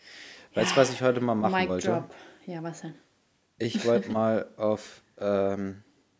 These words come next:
Speaker 1: ein paar Insta-Nachrichten reagieren, weil ich das, äh,
Speaker 2: Du kriegst
Speaker 1: öfters
Speaker 2: so
Speaker 1: mal vergessen
Speaker 2: viele.
Speaker 1: habe.
Speaker 2: Okay.
Speaker 1: Ja, so viele krieg ich nicht, ich vergesse nur einfach darauf zu reage-,
Speaker 2: Aha.
Speaker 1: reagieren. Also
Speaker 2: <laughs> Ja.
Speaker 1: erstmal,
Speaker 2: Hast du
Speaker 1: ähm,
Speaker 2: eigentlich gesehen, dass jemand geschrieben hat, warum,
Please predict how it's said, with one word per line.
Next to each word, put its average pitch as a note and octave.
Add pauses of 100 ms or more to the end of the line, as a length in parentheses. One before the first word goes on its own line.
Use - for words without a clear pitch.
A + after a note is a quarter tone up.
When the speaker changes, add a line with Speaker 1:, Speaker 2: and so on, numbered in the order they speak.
(200)
Speaker 1:
ein G#2
paar A2
Insta-Nachrichten G2 (320)
reagieren, F#2+
weil F#2+
ich -
das, -
äh, F#2 (1400)
Speaker 2:
Du G3+
kriegst -
Speaker 1:
öfters -
Speaker 2:
so A#2+
Speaker 1:
mal G#2+
vergessen G2
Speaker 2:
viele. F#2+
Speaker 1:
habe. F2+
Speaker 2:
Okay. F3+ (140)
Speaker 1:
Ja, F#2+
so G2+
viele G#2+
krieg -
ich A2
nicht, G#2+
ich F#2
vergesse F#2+
nur F2+
einfach F2+
darauf F2+
zu -
reage-, E2+ (120)
Speaker 2:
Aha. F#3
Speaker 1:
reagieren. E2
Also G2
Speaker 2:
<laughs> -
Ja. C3
Speaker 1:
erstmal, F#2 (720)
Speaker 2:
Hast A#3+
du -
Speaker 1:
ähm, G4
Speaker 2:
eigentlich F#4
gesehen, A#3+
dass A3+
jemand A3+
geschrieben A#3
hat, G#3+
warum, A3